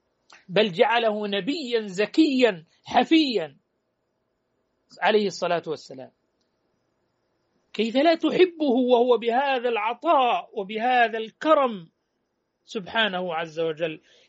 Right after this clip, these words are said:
كريم سبحانه يعطي السائلين فوق مسألتهم، "هل من سائل فأجيبه؟". هو يتلطف ويتعطف بك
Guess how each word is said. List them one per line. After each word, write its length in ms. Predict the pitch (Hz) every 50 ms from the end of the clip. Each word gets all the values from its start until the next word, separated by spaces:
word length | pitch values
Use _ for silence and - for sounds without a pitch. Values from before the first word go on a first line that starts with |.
| _ -
كريم 440 | 220 220 262 285 254 233 220 220 196
سبحانه 600 | - - 220 165 - - 226 220 202 196 180 - _ _ _ -
يعطي 280 | 190 220 226 233 - 285
السائلين 800 | - - - 254 247 254 247 240 247 247 247 262 285 285 294 294 302 294 - _ _ _
فوق 300 | - 240 254 247 - 233
مسألتهم، 800 | 220 208 - - - 180 196 185 175 170 - 160 143 139 135 _ _ -
"هل 360 | 143 220 254 269 262 254 233
من 180 | 233 226 220
سائل 720 | 202 - - 226 226 226 226 226 214 220 214 214 214 208 196
فأجيبه؟". 600 | - 208 208 208 208 196 185 202 214 208 202 202 _ _ _ _ -
هو 180 | 214 320 302 247
يتلطف 800 | 226 220 214 - - 220 233 294 294 _ _ - 220 196 - -
ويتعطف 920 | 185 214 240 240 226 247 220 214 285 320 _ _ - 254 233 - - 208 -
بك 320 | 220 190 311 302 - -